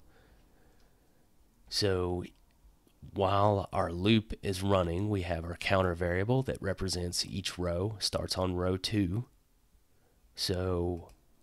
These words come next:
on our change cell variable, which is the cell containing our drop-down list, we wanna set the value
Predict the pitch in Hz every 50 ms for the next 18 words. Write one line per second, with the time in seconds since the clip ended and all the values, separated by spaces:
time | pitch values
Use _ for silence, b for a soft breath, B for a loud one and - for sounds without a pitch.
0 | _ _ - 95 98 95 92 85 - - 92 90 85 - - - 110 101 107 107
1 | 104 - - 107 92 95 92 98 98 95 92 92 90 107 117 117 117 113 - -
2 | 92 - - 90 80 80 85 - - 98 87 90 90 - 98 95 - 95 95 92
3 | 90 87 87 85 80 87 92 98 101 82 92 90 87 87 85 82 82 87 110 -
4 | - - b b b b b b b b b b - 87 92 95 92 87 87 -
5 | - 104 95 - - 90 85 90 90 87 87 87 90 90 90 95 107